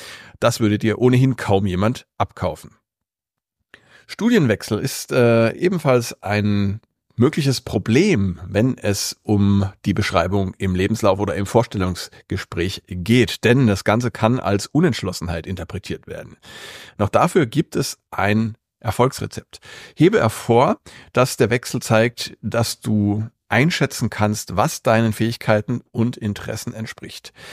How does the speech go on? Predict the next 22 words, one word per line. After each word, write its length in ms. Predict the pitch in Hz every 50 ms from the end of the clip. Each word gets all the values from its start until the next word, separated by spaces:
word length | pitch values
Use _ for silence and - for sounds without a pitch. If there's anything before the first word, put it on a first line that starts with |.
| - - - - - - - -
Nutze 260 | 156 156 202 - -
die 120 | 175 156 123
Wartezeit 640 | 113 117 139 180 180 - - 165 156 151 151 -
zwischen 240 | - - 196 214 -
den 80 | 160 123
Studiengängen 640 | - - 120 113 107 110 110 110 107 101 113 131 151
für 160 | - - 131
Weiterbildung 640 | 120 117 139 - - 123 117 101 95 101 101 101 101
oder 220 | - 101 98 95 98
Praktika 640 | - - - - - - 92 - - - - - - _ _ _ _ - - - - - - -
und 160 | - - 110
beschreibe 380 | - 110 - - - 95 98 104
das 120 | 101 104 -
entsprechend 520 | 107 104 - - 113 110 98 - 110 -
auch 460 | - 92 98 135 180 220 - - -
und, 400 | - - - 117 117 120 117 -
äh, 220 | - - 113 110 107
beschreibe 460 | 107 104 - - 110 120 107 - -
auch, 200 | 107 135 160 -
dass 340 | - 135 123 120 - - - -
der 260 | 120 110 113 107 101
Wechsel 600 | 110 117 - - - - 131 123 127 127 120